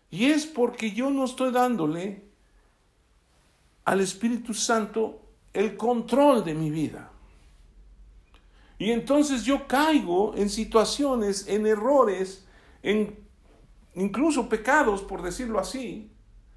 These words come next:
porque no dejo que el, el Espíritu Santo me guíe.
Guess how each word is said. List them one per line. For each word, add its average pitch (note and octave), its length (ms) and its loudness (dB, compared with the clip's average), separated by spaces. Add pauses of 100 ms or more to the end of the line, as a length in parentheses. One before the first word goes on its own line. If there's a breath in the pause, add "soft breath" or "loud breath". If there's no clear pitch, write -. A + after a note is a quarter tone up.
(360 soft breath)
porque A#3+ 360 6
no C4 220 4
dejo B3+ 480 -2
que A#3+ 160 -4
el, A#3+ 380 -4
el A3 180 0
Espíritu C4 520 -2
Santo B3+ 440 0
me B3+ 120 -2
guíe. B3 500 -4